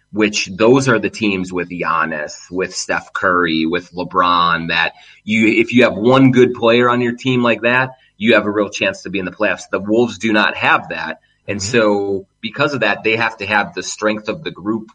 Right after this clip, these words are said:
Speaker 1: playing well together. And that's what Utah has done very, very well and is working for them. So it's just a different path,
Speaker 2: Mm-hmm.
Speaker 1: um, but it's one that I think they could do.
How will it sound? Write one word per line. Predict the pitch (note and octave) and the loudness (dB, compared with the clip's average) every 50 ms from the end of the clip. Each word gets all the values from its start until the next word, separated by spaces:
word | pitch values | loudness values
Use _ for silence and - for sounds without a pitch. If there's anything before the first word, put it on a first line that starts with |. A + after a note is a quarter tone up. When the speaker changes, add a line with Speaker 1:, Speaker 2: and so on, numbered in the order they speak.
| _ | _
Speaker 1:
playing | - - G#2+ G2 G2 F#2+ F2+ F2+ F2+ | -8 -4 -2 -2 -2 -2 -4 -2 -2
well | F#2+ F#2 F2+ E2+ | -2 -2 -2 -4
together. | - - E2+ D#2 G2 G2+ A2 G2+ F2 E2 | -6 -10 -6 -2 0 0 0 0 -2 -4
And | E2 E2+ | -4 -2
that's | F#2+ G2 G2 - - | -2 -2 -2 -4 -4
what | G2+ F#2+ - - - | -4 -4 -4 -4 0
Utah | G#2+ A#2+ A#2+ - A#2+ G2 F2+ F#2 | 0 0 0 2 0 0 0 0
has | - F#2 F2 F2 | -2 -4 -6 -4
done | - G2 F2+ F2 F2 E2+ E2+ E2+ D#2 - _ - - - _ _ | -2 -2 0 0 -2 -2 -4 -6 -8 -10 _ -20 -20 -20 _ _
very, | _ D#2+ D#2+ G#2+ A#2 B2+ B2 A2 G2+ | _ -4 2 4 6 6 6 6 4
very | F2+ F#2+ F2+ F2+ F2 | 4 4 2 2 2
well | E2 F2 F2 F2 F2 E2+ E2+ E2+ E2+ - | 2 0 0 0 0 0 0 0 -2 -2
and | - F#2+ F#2 | -2 -4 -4
is | F2+ E2 F2 | -4 -8 -8
working | E2 G2 B2 C3+ - - F2+ F2 | -2 0 0 0 0 -4 -8 -8
for | F2 - E2 | -6 -8 -4
them. | D2+ D2+ D2+ C2 C2+ E2 F#2 | -2 -2 -2 -2 -4 -10 -16
So | - - G#2+ G2 G2 - | -6 -2 0 0 0 0
it's | - A#2 - - | -2 -4 -2 -4
just | C#3+ C#3 - - | -4 -4 0 0
a | B2 A2 | -2 -2
different | - - B2 A#2+ A#2+ C#3+ B2+ G#2+ - - | 0 0 -2 0 2 0 0 0 -2 -4
path, | - G2+ F#2+ G2 G#2+ B2 C#3 - - _ _ _ _ _ _ _ _ _ | -8 -8 -4 -2 -2 -2 -2 -4 -10 _ _ _ _ _ _ _ _ _
Speaker 2:
Mm-hmm. | A#2+ A2 | -4 0
Speaker 1:
um, | B2 G#2 G2 F#2+ F#2 F2+ F2+ F2 | 2 4 4 4 2 0 -2 -2
but | F2 A2 G#2+ G#2 - | 2 2 2 2 0
it's | G2+ G#2 - | -4 -10 -8
one | A2 A2 A2 A2 A2+ | -2 0 2 2 2
that | G#2+ G2 F#2+ | 2 2 2
I | F2+ | 0
think | - A#2 A2 G#2 G#2 | 0 -2 -4 -2 -2
they | G#2 F#2+ | -2 -4
could | F#2 - F#2 F2 | -2 -4 -6 0
do. | F#2 G#2+ G#2 G2 - | 0 0 0 0 -4